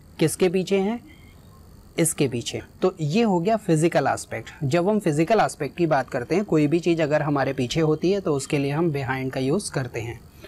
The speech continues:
इसका example देखिए, he was standing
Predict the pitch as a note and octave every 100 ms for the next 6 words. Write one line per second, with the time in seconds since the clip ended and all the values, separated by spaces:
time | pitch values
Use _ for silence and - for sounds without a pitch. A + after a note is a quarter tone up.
0 | - - - - - - D#3 - F3+ D#3
1 | C#3 C#3+ E3+ E3 D#3 F#3 G3 - - -
2 | - - - - - - - F3+ F3 F3+
3 | - - - - - - - - - -
4 | - - - - - - C3 D3 D#3+ F3+
5 | E3 - C#3 B2+ B2+ C3